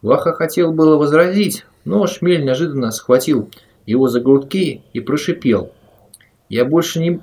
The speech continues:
буду повторять, Ваха. С самого начала нашей работы я только и слышу от тебя: устал, надоело, хватит.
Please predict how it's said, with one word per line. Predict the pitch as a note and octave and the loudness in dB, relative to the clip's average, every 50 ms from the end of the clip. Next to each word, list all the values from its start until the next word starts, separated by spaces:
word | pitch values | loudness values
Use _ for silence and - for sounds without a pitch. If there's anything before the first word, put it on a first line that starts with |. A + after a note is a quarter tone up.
| _ | _
буду | - D3+ F#3 G3 D#3+ C#3 - | -6 0 0 2 2 0 -2
повторять, | - - - - - B2+ C3+ B2+ A#2+ - - | -6 -10 -8 0 2 4 6 6 4 2 2
Ваха. | A#2+ B2+ B2 A2 - - - - _ _ _ _ _ _ | 2 2 2 2 2 -4 -8 -12 _ _ _ _ _ _
С | - - | -12 -6
самого | - C#3 D#3 E3 D#3+ D#3 D#3 | -2 0 0 2 2 2 2
начала | D#3 D3+ D3+ - - F3 E3 C#3+ | 2 0 0 2 4 4 4 4
нашей | C3 C#3 D3+ D3+ - - B2 | 4 2 0 0 0 0 2
работы | B2 B2 A#2+ C#3+ F3+ G3+ G3 G3 - A#2 - - _ _ _ | 2 2 0 2 4 2 2 2 0 -8 -12 -16 _ _ _
я | - A2 | -14 -4
только | - D3+ E3 E3+ - - | -2 -2 -2 0 0 -2
и | E3+ | -2
слышу | E3+ - - F#3 F#3 F#3 - - C3 | -2 -2 0 2 2 2 2 0 0
от | B2+ | 0
тебя: | B2+ - C#3 B2+ A#2+ A2+ A2+ A2+ | 0 -2 -4 -2 0 0 0 -2
устал, | A2 A2 B2 B2 - - - - D3 D3+ D3+ D3+ C#3+ C3 B2+ | -2 -2 -4 -4 -6 -4 -2 0 2 4 4 6 4 4 2
надоело, | B2 A#2 A#2+ A#2 A#2 A#2+ C3+ D3+ D#3 C#3 B2+ B2 | 2 2 0 0 0 2 4 4 4 4 4 2
хватит. | - - C#3 C#3 C3+ C3+ C3+ - - | 0 2 2 2 2 2 0 -4 -8